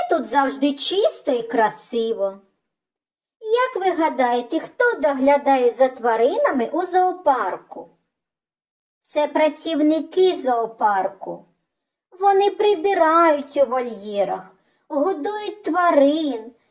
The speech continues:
а якщо тварина захворіла, то вони її і лікують.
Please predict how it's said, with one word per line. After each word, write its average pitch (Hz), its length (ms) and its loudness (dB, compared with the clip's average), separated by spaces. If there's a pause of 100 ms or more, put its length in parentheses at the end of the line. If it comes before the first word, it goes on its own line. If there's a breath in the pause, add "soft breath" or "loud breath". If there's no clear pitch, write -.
(220)
а 247 120 -6
якщо 262 480 -2
тварина 220 680 0
захворіла, 262 1040 0 (720)
то 262 160 -4
вони 208 400 -4
її 370 720 -2 (120)
і 440 220 2
лікують. 226 1040 -4